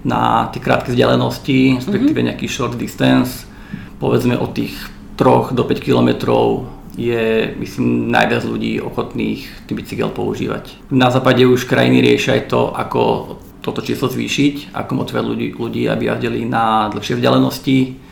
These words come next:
Speaker 1: U nás budeme radi momentálne, keď, e, ľudia vlastne ten bicykel začnú používať aj na tú krátku vzdialenosť.
Speaker 2: Tým, že máte ten web, e, k tým bicyklom zdieľaným, tak predpokladám, že máte, e, zmapované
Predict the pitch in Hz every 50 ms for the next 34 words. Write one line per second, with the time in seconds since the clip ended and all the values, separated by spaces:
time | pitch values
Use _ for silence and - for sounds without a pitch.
0 | - - - - - 120 120 127 127 120 120 120 117 117 113 113 113 117 113 113
1 | 113 117 117 - - 143 135 123 117 117 117 123 131 123 135 117 113 113 113 113
2 | 113 123 - - - - - - - - - - - - - - - 120 - -
3 | - - - - - - - - - - - - - 120 113 110 113 113 113 123
4 | - - - 120 - - 107 - - - 117 113 113 110 104 - - - - -
5 | - - - 123 120 117 113 - - - - - - - - - - - - -
6 | - - - - - - 139 - - - - - - - - - - - 226 220
7 | 214 185 170 214 196 175 - - 196 190 185 175 - 214 202 - 226 220 214 196
8 | 180 156 139 139 143 127 123 165 - - - - - - - - 175 165 160 160
9 | - - - 190 180 165 156 143 143 - - - - - - 139 135 135 143 175
10 | 220 226 190 160 151 147 151 139 135 139 139 135 139 151 180 220 269 320 320 -
11 | - - - - - 160 160 160 156 - - - 160 - - 175 - 180 175 165
12 | 170 170 175 165 170 180 175 175 165 165 170 - - 196 - - 151 147 147 143
13 | - - 165 156 139 135 135 - 151 139 147 143 139 143 139 139 135 139 139